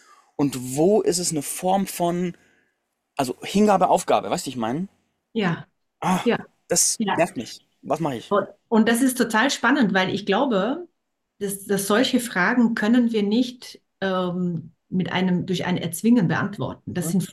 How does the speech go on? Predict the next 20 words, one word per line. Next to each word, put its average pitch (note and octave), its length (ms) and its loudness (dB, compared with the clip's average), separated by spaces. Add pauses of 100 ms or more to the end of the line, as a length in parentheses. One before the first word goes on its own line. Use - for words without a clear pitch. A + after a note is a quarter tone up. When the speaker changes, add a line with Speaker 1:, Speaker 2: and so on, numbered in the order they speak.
(160)
Speaker 2:
Forschungsfragen, E3 840 -4
die G3 180 -2
Speaker 1:
Mhm. - 40 -4
Speaker 2:
Erleben F#3 520 0
brauchen. C3 520 -10 (320)
Speaker 1:
Ja. C3+ 160 -6 (640)
Speaker 2:
Und G3 140 0
es G3 180 0
wird B3+ 160 0
Situationen G3+ 760 2
geben, C4 540 -4 (120)
da E3+ 200 0
wirst A#3+ 320 -2
du A#3 60 -2
das, F#3 480 -4 (140)
ähm, F3 340 -2
der F3 120 6
Hingabe F#3 500 6
hinkriegen. A3 760 4 (160)
Speaker 1:
Mhm. E3 200 -6